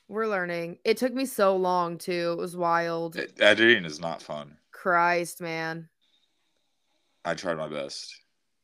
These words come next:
Speaker 2: At least I didn't do what you did. Well, I guess you figured out what the issue was, was putting the song.
Speaker 1: Yeah, the songs just can't go on there. If, uh, I don't know, I need more time to figure it out.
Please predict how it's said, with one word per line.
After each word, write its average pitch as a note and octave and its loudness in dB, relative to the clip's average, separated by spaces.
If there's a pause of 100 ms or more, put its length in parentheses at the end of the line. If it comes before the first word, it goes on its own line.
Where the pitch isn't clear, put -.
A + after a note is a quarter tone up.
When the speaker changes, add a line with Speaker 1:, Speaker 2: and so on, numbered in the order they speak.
(400)
Speaker 2:
At G2 -4
least G2 -2
I G#2+ 0
didn't G#2 -2
do F#2 0
what D#2 -4
you D2+ -12
did. D2 -14 (280)
Well, A#2+ 10
I B2+ 8
guess A#2+ 6
you G#2+ 4
figured F#2+ 6
out E2+ 2
what E2 -8
the E2 -8
issue D#2 -10
was, D2 -10
was C#2+ -16
putting - -10
the - -12
song. C#2+ -8 (340)
Speaker 1:
Yeah, D#3+ 0
the F3+ -8
songs F3+ -4
just G3+ -8
can't F3 -8
go E3 0
on D#3 -4
there. D#3 -6
If, D#3 -8 (140)
uh, E2+ -12 (880)
I D#3+ 2
don't E3+ 0
know, D3+ -2
I D#3 -4
need E3 -6
more D#3 -4
time D3 -4
to D#3 -10
figure C#3+ -6
it C#3 -4
out. C#3 -4